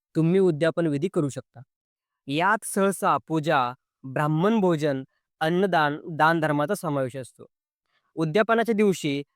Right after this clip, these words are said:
दत्तात्रेयांची पूजा करणे, गुरुचरित्रातील काही अध्याय वाचणे आणि उपवास करणे फार महत्त्वाचे आहे. दिवस आणि वेळ निश्चित करा. उद्यापनासाठी दत्त जयंती किंवा इतर शुभ दिवस निवडा. दत्त संप्रदायामध्ये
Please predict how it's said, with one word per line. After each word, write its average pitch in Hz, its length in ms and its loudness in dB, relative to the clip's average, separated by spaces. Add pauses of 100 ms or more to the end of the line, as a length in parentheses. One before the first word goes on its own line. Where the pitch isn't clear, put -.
दत्तात्रेयांची 196 760 2
पूजा 170 400 0
करणे, 135 320 -4 (400)
गुरुचरित्रातील 208 760 0 (160)
काही 175 200 2
अध्याय 180 280 0
वाचणे 143 560 -2 (340)
आणि 165 180 2
उपवास 185 420 2
करणे 160 280 -2 (140)
फार 165 120 0
महत्त्वाचे 135 480 -4
आहे. 113 160 -12 (640)
दिवस 190 460 2
आणि 208 200 2
वेळ 208 180 4
निश्चित 185 340 -2
करा. 120 200 -6 (380)
उद्यापनासाठी 160 1000 -2 (260)
दत्त 143 380 -2
जयंती 214 500 4
किंवा 175 340 2 (120)
इतर 185 300 -4
शुभ 175 240 0
दिवस 175 320 2
निवडा. 123 240 -6 (540)
दत्त 165 400 -2
संप्रदायामध्ये 202 920 0